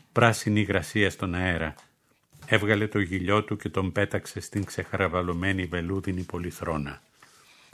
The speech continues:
Έβγαλε τη χλένη και την απόθεσε στα σιδερένια κάγκελα του μεγάλου κρεβατιού στο υπνοδωμάτιο. Άναψε το φως, χλωμό, καθώς το πρόσωπό του.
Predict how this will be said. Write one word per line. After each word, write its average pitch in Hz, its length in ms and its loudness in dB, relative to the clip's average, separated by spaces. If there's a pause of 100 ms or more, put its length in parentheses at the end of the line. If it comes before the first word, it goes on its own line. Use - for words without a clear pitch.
Έβγαλε 101 420 2
τη 104 120 0
χλένη 101 540 0
και 104 160 -4
την 90 180 -6
απόθεσε 95 580 -4
στα 90 200 -8
σιδερένια 98 640 2
κάγκελα 92 560 0
του 85 120 -6
μεγάλου 92 440 -2
κρεβατιού 92 680 -4 (300)
στο - 240 -6
υπνοδωμάτιο. 80 840 -4 (800)
Άναψε 110 400 0
το - 140 -8
φως, - 540 -6 (480)
χλωμό, 95 580 2 (460)
καθώς - 380 0
το 104 120 0
πρόσωπό 90 640 0
του. - 100 -16